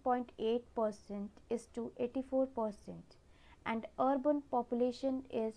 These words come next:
one billion, while in developing countries urban population ratio is twenty-six point seven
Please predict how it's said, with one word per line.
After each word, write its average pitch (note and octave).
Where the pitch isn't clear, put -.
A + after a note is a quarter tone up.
one A3
billion, F3+
while A#3
in A#3+
developing B3
countries C4+
urban A#3+
population B3
ratio A#3
is A#3
twenty-six B3
point B3
seven A#3